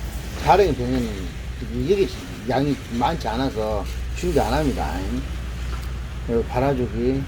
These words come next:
바라조기 씨알 굵은 거예요, 우선. 자, 이쪽으로, 저쪽 끝에서부터 이렇게 원래 경매 첫 시작이에요.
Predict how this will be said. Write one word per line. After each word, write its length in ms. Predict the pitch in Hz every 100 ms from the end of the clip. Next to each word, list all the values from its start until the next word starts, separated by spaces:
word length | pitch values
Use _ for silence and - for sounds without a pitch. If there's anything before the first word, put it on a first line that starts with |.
| -
바라조기 460 | 131 143 131 117 120
씨알 200 | 139 123
굵은 240 | - 117
거예요, 420 | 120 110 95 90 82
우선. 480 | - - 120 143 165 - - - - - - - - - - - - - - - - - - - - - - - - - - - - - - - - - - - - - - -
자, 100 | 127
이쪽으로, 480 | 123 180 165 135 - - - - - -
저쪽 380 | 277 311 233
끝에서부터 580 | 214 - 247 202 170 160
이렇게 260 | 139 120 117
원래 160 | 127
경매 520 | 127 131 135 135 120 -
첫 140 | -
시작이에요. 440 | - - 139 120